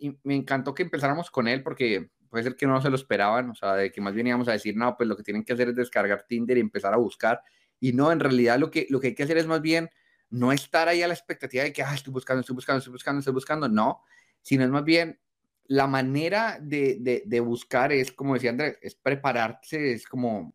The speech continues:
o sea, estar listo, o sea, darte cuenta de si estoy lista o si estoy listo para,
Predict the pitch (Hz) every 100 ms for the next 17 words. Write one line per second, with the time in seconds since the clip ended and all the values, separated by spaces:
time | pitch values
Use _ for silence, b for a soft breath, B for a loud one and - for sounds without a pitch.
0 | _ - 110 113 - 120 - 123 123 147
1 | 156 - 160 139 123 127 123 127 - -
2 | 160 - 165 165 170 160 139 120 - b
3 | b - 131 127 - 123 127 135 156 -
4 | 165 151 127 110 127 123 127 143 139 -
5 | 139 120 107